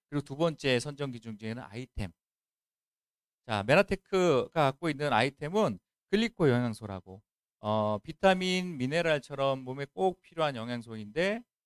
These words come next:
현대 음식에서는 섭취하기가 어렵게 됐던 그 영양소. 결국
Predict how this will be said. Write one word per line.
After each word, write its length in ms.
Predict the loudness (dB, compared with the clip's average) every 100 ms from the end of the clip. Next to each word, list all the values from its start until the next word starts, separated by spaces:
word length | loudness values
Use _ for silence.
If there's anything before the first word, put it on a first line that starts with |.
| _
현대 260 | -8 -2 -2
음식에서는 460 | -2 -4 -6 -6
섭취하기가 400 | -10 -12 -8 -4
어렵게 320 | 0 -2 -4 -10
됐던 380 | -12 -12 -16 -6
그 80 | -2
영양소. 480 | -2 -4 -10 -18 -20 _ _
결국 380 | 0 4 4 2